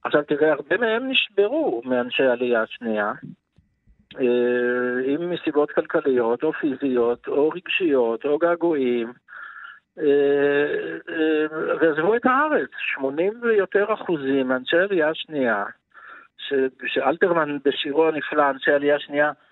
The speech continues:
כינה אותם בני אדם משונים, זה כינוי יפה, כי משונה לא רק כ-, כמישהו מוזר או, או, או נפלא,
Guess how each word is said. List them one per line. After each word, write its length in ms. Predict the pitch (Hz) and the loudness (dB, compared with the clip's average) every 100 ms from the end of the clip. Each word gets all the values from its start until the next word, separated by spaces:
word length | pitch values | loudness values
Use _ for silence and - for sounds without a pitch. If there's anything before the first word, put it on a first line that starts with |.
| _ _ - | _ _ -6
כינה 340 | 160 147 165 | -4 0 0
אותם 340 | 180 175 151 143 - _ _ - | 0 2 0 -2 -14 _ _ -2
בני 260 | 156 165 165 | 2 4 4
אדם 280 | 175 180 | 2 2
משונים, 640 | 190 - 165 143 139 131 143 160 - _ _ _ _ _ _ _ _ _ _ _ | -2 -4 -4 0 0 0 -4 -10 -18 _ _ _ _ _ _ _ _ _ _ _
זה 180 | - 127 | -12 -10
כינוי 340 | - 143 156 | -6 -2 0
יפה, 380 | 156 - 170 143 - | 0 0 2 2 0
כי 200 | 120 117 | -4 -4
משונה 500 | 117 - 123 127 160 | -4 -6 -4 -2 -2
לא 260 | 143 147 160 | 0 0 2
רק 120 | 165 - | 0 0
כ-, 100 | 139 127 120 - | -2 0 0 -4
כמישהו 560 | 127 117 117 123 - | -2 -2 -2 -4 -4
מוזר 600 | 123 123 98 117 123 113 | -2 -4 -2 0 2 2
או, 100 | 107 | -2
או, 1080 | 98 107 107 104 110 107 110 104 107 107 107 | -4 -2 -2 -2 -4 -4 -6 -8 -10 -8 -8
או 80 | 113 113 | -8 -8
נפלא, 500 | 113 - 131 120 | -8 -2 0 2